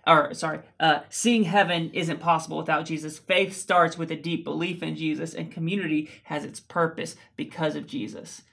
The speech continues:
So if you're wondering where this joy begins, it begins with the beginning, the journey with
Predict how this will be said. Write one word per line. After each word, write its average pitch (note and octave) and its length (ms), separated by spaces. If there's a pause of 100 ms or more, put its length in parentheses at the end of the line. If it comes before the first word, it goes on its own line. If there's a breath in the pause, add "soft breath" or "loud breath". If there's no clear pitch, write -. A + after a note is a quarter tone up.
(260 soft breath)
So D#3+ 120
if C#3 100
you're D3+ 80
wondering E3 440
where D3+ 180
this D3 180
joy D#3+ 180
begins, D3+ 460
it A#2+ 80
begins D#3+ 500 (180 soft breath)
with D#3 180
the - 40
beginning, D#3 480
the - 100
journey D#3 500
with - 400